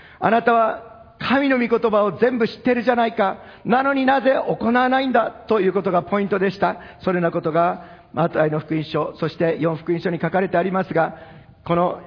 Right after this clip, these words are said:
イスラエルの一部の指導者たちは心かたくなで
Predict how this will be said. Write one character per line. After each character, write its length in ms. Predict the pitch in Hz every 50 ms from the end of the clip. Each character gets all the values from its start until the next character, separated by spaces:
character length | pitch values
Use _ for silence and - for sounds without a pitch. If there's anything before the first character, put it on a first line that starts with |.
| - -
イ 80 | - 127
ス 120 | - 147
ラ 120 | 143 151 151
エ 40 | 143
ル 80 | 143
の 280 | 151 160 160 156 - - -
一 180 | - - - 160
部 100 | 147 160
の 100 | 160 160
指 120 | - - 170
導 120 | 180 175
者 80 | - 175
た 140 | 156 160 156
ち 100 | - 160
は 160 | 160 165 160
心 360 | - 147 - - 160 160 156
か 100 | 160 165
た 140 | - 208 -
く 80 | 165
な 120 | 160 156 156
で 500 | 165 165 165 180 185 - - - -